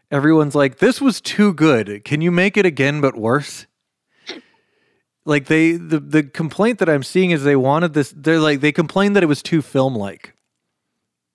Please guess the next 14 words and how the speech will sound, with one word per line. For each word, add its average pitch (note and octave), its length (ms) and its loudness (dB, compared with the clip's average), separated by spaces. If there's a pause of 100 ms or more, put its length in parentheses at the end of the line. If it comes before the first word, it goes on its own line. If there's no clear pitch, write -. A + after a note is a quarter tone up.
(240)
It's C3+ 220 -8
like, D3+ 240 -2 (840)
so D#3 540 0
you C#3 420 -10
just C3 220 -6
wanted, C#3+ 360 -2
like, C3 160 0
this A#2+ 180 -8
bland, C3+ 720 -4 (800)
like, A#2 260 -2
one-to-one C3+ 800 0
anime C#3 760 -2
adaptation? D3+ 960 -2 (120)
Like, - 360 -12